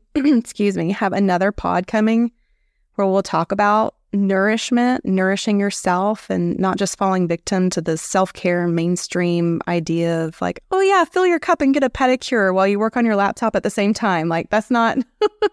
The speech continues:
<laughs> I won't dive into all that here, especially since I don't have the time now. Um, I'll try to remember when I get that podcast recorded to link it down here in case you hear this and you're interested. But,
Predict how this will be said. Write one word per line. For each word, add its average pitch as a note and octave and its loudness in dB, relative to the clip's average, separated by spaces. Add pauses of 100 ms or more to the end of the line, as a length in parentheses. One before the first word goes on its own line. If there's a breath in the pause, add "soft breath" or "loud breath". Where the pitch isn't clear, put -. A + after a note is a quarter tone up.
<laughs> - -20
I C4 4
won't D#4 4
dive C4 2
into B3 0
all G#3 2
that G#3+ 2
here, G#3+ 0
especially C#4 -2
since C4 -4
I C#4+ 2
don't B3+ 2
have C#4+ 0
the E4 -2
time A3 0
now. F#3+ 0 (520)
Um, G3+ 2 (1500)
I'll A3 0
try G#3+ -2
to A3 2
remember F3+ 2
when F#3+ 0
I F3 0
get F3+ -2
that - -4
podcast F3+ -6
recorded F3+ -4
to F#3+ -4
link E3+ 0
it - -4
down D#3+ -2
here - -4
in F#3 0
case - -4
you F3 0
hear - -4
this F3+ -4
and F3+ 0
you're E3 -2
interested. - -4
But, F3+ 0